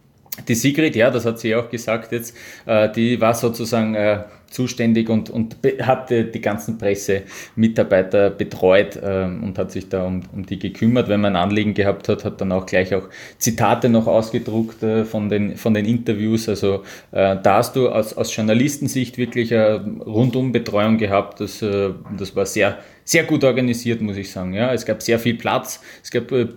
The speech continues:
große Bildschirme eben in dieser Kirche mit der Übertragung der Rennen, auch von den Herrenrennen in Bormio.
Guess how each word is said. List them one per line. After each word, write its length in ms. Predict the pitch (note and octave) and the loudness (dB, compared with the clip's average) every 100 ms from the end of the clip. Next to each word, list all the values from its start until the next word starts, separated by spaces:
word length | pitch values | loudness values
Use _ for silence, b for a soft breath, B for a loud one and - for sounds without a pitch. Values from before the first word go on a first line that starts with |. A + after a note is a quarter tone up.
| - | -16
große 380 | - C#3 C#3 B2+ | -2 0 2 0
Bildschirme 600 | C#3+ C#3+ - C#3 C3 B2+ | 2 2 2 0 2 2
eben 220 | B2 B2 | 2 2
in 220 | C#3+ C#3 | 0 0
dieser 260 | C#3 C3+ C3+ | 0 -2 -2
Kirche 560 | A2+ C3 C3 - A#2+ A2+ B B - | -4 -8 -6 -2 -2 -2 B B -6
mit 260 | A#2+ A#2+ | -6 -2
der 320 | A#2+ A#2+ A#2+ | 0 2 0
Übertragung 680 | - A#2 - G#2 F#2 A2+ A#2+ | -2 -4 -4 0 0 2 0
der 160 | A2+ G#2+ | 0 0
Rennen, 340 | G#2 A#2 B2 | 0 0 0
auch 200 | G2 A2+ | 0 0
von 160 | - A#2 | 0 2
den 120 | A2+ | 2
Herrenrennen 600 | G2 G#2 B2 A2+ A2 A2+ | 2 0 2 0 0 0
in 120 | G#2+ G#2 | -2 0
Bormio. 560 | G2+ G#2+ A2+ A2+ A2+ | 0 2 2 2 0